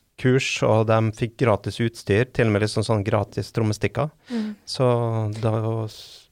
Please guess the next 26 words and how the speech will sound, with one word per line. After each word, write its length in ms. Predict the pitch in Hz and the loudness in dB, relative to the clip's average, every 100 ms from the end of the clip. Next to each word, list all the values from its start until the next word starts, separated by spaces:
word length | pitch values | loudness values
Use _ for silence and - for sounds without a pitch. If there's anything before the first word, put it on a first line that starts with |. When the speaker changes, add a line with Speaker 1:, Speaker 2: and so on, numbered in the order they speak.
| - | -6
Speaker 2:
Ja, 80 | 233 | 0
det 140 | 226 | 2
der 180 | 214 214 | 4 4
er 60 | 226 | 4
jo 40 | |
en, 220 | 190 185 | 2 0
eh, 320 | 190 190 190 226 | -2 -4 -8 -6
en 120 | 196 | -4
veldig 200 | 190 185 | -2 -2
sånn, 300 | 190 208 180 - _ - | -2 -2 -2 -6 _ -4
mange 240 | 208 208 180 | 2 4 2
har 80 | |
snakket 260 | 170 202 - | -2 -8 -8
om 80 | 196 | -8
det, 120 | 180 | -4
Cardigans 460 | 196 180 175 175 185 | -2 -2 -2 -8 -10
har 60 | |
snakket 200 | 190 196 | -14 -12
om 80 | 220 | -6
det, 100 | 185 | -2
alle 160 | 202 202 | 0 -2
så 100 | 196 | -4
store 320 | - 214 190 | -6 -6 -6
svensker 300 | 175 190 - | -4 -8 -6
har 40 | |
jo 60 | 185 | -10